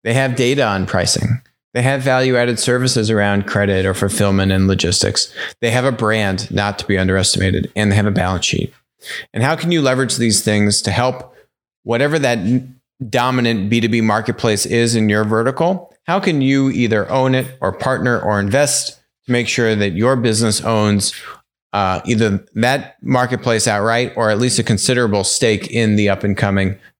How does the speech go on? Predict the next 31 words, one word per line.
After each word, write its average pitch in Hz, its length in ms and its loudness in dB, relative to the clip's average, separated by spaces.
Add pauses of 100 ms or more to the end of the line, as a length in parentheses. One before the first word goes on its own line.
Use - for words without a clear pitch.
dominant 98 420 0
marketplace 95 640 0
in 98 180 0
your 95 140 -2
vertical? 190 500 -2 (140)
Now, 127 260 -2 (2250)
what 185 160 2
if 190 100 -2
there 165 160 2
isn't 196 220 2
a 131 60 0
good 113 180 2
marketplace 95 640 0
that 98 160 0
is 98 160 2
of 98 160 0
scale - 480 -2
that 90 140 0
you 98 160 4
could 95 160 0
get 92 160 0
involved 69 420 -2
in? - 260 -2
Well, 101 720 0 (520)
um, 113 500 0 (240)
there 131 400 0
are 110 600 0
a 107 60 0
lot 120 300 2
of 131 80 0
opportunities 107 960 0